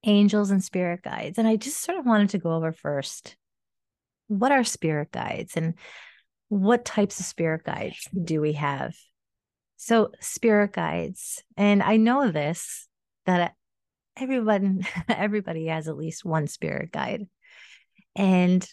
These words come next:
the other cool thing about that is that it doesn't matter if you believe it or not, they are there. And what's cool about it is they don't get offended by <laughs> this if you don't believe in them,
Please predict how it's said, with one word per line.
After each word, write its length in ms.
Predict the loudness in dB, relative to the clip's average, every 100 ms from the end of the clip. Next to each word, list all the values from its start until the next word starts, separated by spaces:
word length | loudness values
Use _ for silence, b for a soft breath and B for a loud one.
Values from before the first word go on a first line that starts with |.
| -2
the 100 | 0
other 160 | 0
cool 240 | -2 -4 -4
thing 220 | -4 -4
about 340 | -2 -2 -4
that 320 | -6 -6 -4
is 160 | -4 -2
that 160 | 0 0
it 100 | 0
doesn't 220 | 0 0
matter 260 | 0 0
if 160 | -2 -6
you 500 | -8 -6 -6 -8 -8 -6
believe 480 | -2 0 2 2 2
it 240 | -2 -8 -16 _ _ -6
or 140 | -2
not, 440 | 0 2 0 -2 -6 -14 -18 _ _ _ _ _
they 240 | -4 0 2
are 140 | 2
there. 380 | 2 0 -2 -6 _ _ _ _ _ _ -2
And 420 | 0 2 2 0
what's 240 | -2 -6
cool 400 | -8 -6 -2 0
about 380 | 0 -2 -4 -4
it 220 | -4 -4
is 120 | -4
they 200 | 0 0
don't 180 | 2 2
get 120 | 0
offended 680 | -4 -4 -4 -2 -2 -6 -10 _ _ _ _ -10
by 680 | -8 -4 -4 -4 -4 -4 -8 _ -4
<laughs> 800 | 0 2 0 -2 -8 -14 -12 -8
this 520 | -4 -2 -2 -4 -12 B B
if 180 | -6 0
you 80 | 2
don't 240 | 2 0
believe 320 | -2 -2 0 0
in 120 | -2
them, 320 | -2 -4 -4